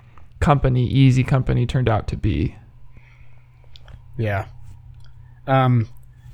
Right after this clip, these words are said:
Speaker 2: I feel like the show says that,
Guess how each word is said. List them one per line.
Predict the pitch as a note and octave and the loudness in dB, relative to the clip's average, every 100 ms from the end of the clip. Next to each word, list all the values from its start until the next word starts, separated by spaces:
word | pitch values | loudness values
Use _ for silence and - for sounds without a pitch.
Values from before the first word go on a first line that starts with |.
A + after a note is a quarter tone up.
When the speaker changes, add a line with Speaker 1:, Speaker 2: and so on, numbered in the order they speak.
| - - - - - | -18 -20 -20 -20 -2
Speaker 2:
I | D#3 | 0
feel | D#3 - F#3 G#3+ B3 | 0 0 0 6 6
like | A3 D3 C3 A#2 - - - - | 8 8 8 4 0 -16 -8 2
the | B2+ | 4
show | - C#3 B2+ A#2+ A2+ A2 G#2+ - - - - - - - - - - - - - - - | 6 6 8 8 8 6 2 -4 -20 -20 -20 -20 -20 -20 -20 -18 -18 -20 -20 -20 -20 -14
says | - - D3 C3+ A#2+ G#2+ | -8 0 4 6 4 0
that, | A2 F#2+ F2 | 0 0 -4